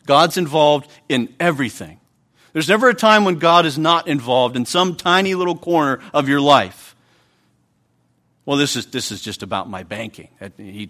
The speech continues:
it doesn't matter. This is just about my taxes. This is just about what I've done with this little thing, and that doesn't matter." God's involved because he owns everything.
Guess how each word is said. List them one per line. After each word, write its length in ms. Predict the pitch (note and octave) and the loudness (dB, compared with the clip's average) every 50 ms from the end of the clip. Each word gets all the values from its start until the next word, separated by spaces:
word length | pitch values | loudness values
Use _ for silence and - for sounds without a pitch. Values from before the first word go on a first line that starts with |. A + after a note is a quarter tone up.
| _ - | _ -20
it 140 | G2+ F#2 - | -20 -18 -16
doesn't 320 | G2+ F2+ - E2 - - | -16 -16 -16 -20 -20 -18
matter. 280 | F2 D#2+ E2 - - _ | -20 -20 -20 -20 -16 _
This 180 | - D#3 D3+ - | -6 -6 -6 -6
is 60 | C#3 | -8
just 220 | G#2+ - B2+ - - | -8 -8 -10 -10 -8
about 260 | A2+ A2 A2 G#2+ G2+ | -4 -4 -4 -4 -4
my 140 | G#2 G#2 G#2+ | -8 -12 -12
taxes. 680 | - - C3 A#2+ A2 G#2+ - - G#2+ F2+ D#2+ - - _ _ - - | -8 -6 -6 -6 -6 -8 -12 -14 -16 -14 -16 -16 -18 _ _ -14 -6
This 160 | E3 E3+ D3+ | -6 -4 -4
is 80 | D#3+ D3 | -4 -6
just 220 | D3 D3+ - - | -6 -8 -8 -6
about 360 | C#3 A#2+ D3 C#3 B2+ B2+ A2 - - - | 0 2 4 4 4 4 0 -4 -14 -6
what 180 | - D3 D3+ C#3+ | 2 2 4 6
I've 240 | C3+ C3+ C3+ G#2+ A2 | 6 4 2 0 -2
done 220 | C#3 C3 B2 A#2+ | -2 0 0 0
with 180 | A2+ A2 G#2+ - | -2 -4 -4 -2
this 260 | C#3+ B2+ A2+ - - | -4 -4 -4 -4 -10
little 180 | A#2+ A2+ G#2 G2+ | -8 -8 -8 -8
thing, 320 | - - A2+ A2 G#2 G#2 | -8 -6 -6 -4 -4 -6
and 140 | A2 G2+ G#2 | -8 -6 -6
that 140 | G#2+ A2 G#2+ | -6 -6 -6
doesn't 280 | G#2+ G2+ F#2+ G2 F2 F2 | -8 -16 -14 -16 -18 -16
matter." 360 | G2 F#2 E2 E2 - - - _ _ _ _ _ _ _ _ _ _ _ _ _ _ _ _ _ _ _ _ _ _ _ _ _ _ _ _ _ | -16 -16 -16 -18 -20 -20 -20 _ _ _ _ _ _ _ _ _ _ _ _ _ _ _ _ _ _ _ _ _ _ _ _ _ _ _ _ _
God's 280 | - D3 D#3+ E3+ E3 E3 | 2 4 4 4 4 2
involved 540 | F3 D#3+ C#3 E3 D#3+ D3 A#2+ G2+ - - | -2 0 4 6 6 6 6 4 0 -4
because 260 | - D3+ D3+ E3+ E3+ D3+ | -4 -4 -2 -2 -2 -2
he 120 | E3+ E3+ | 0 0
owns 320 | E3 F3 F#3 F3+ F3 D3+ | 2 2 2 2 2 4
everything. 500 | D#3+ E3+ F3 G3 G3 - - A#2+ F2+ E2 | 2 2 2 2 -6 -8 -8 -10 -12 -12